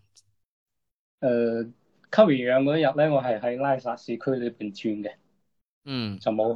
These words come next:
Speaker 1: 去其他好遠嘅地方。當時喺，譬如去咗布達拉宮
Speaker 2: 嗯。
Speaker 1: 門前嗰啲，嗰啲廣場嗰度影相。
Speaker 2: 啊，誒，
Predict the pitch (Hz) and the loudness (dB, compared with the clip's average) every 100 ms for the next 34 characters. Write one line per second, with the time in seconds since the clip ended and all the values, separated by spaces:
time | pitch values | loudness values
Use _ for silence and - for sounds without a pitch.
0 | 117 117 117 120 127 135 _ _ 120 117 | 0 2 2 6 6 4 _ _ -6 -6
1 | 104 104 101 101 117 117 131 123 - 101 | -6 -6 -6 -2 -4 2 0 0 -4 -2
2 | 107 113 123 151 _ _ _ _ _ _ | 0 0 -4 -10 _ _ _ _ _ _
3 | _ - 131 110 120 117 117 120 123 - | _ -18 -14 -6 -4 2 4 4 2 -4
4 | _ _ 139 127 117 127 131 135 135 139 | _ _ 0 0 4 2 2 0 0 -2
5 | 139 _ _ _ _ 156 143 107 98 107 | -8 _ _ _ _ -6 -4 -4 -4 -6
6 | 98 117 123 131 - _ - 135 120 120 | -4 -2 -2 -4 -12 _ -6 -2 0 0
7 | 127 110 117 110 117 127 110 110 123 _ | 0 0 0 0 0 2 2 2 -6 _
8 | _ _ _ _ 120 117 113 107 101 92 | _ _ _ _ -6 -4 -4 -6 -8 -14
9 | _ _ _ _ _ - 233 | _ _ _ _ _ -2 -2